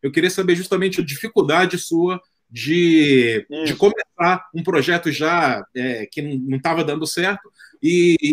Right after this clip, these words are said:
Speaker 1: e, e mudar esses caminhos. Como é que foi isso daí? Como é que, como é que a partir desse ponto, você desenvolve o seu trabalho?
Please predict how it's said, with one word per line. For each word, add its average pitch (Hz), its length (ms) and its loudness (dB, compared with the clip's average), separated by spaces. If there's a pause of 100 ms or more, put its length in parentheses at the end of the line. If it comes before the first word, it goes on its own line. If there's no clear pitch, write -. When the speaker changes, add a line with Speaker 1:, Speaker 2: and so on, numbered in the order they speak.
Speaker 1:
e, 175 260 0
e 196 60 4
mudar 180 320 6
esses 185 220 -4
caminhos. 175 360 -2
Como 147 160 -2
é 180 60 0
que 196 100 -2
foi 190 180 2
isso 175 180 -2
daí? 170 180 2
Como 160 180 -4
é 175 40 0
que, 185 180 -2 (220)
como 160 160 2
é - 20 2
que 190 180 -4 (640)
a 160 120 -2
partir 175 280 -2
desse 202 220 2
ponto, 196 320 0
você 185 520 2 (160)
desenvolve 185 680 4
o 185 40 -2
seu 196 140 0
trabalho? 147 540 0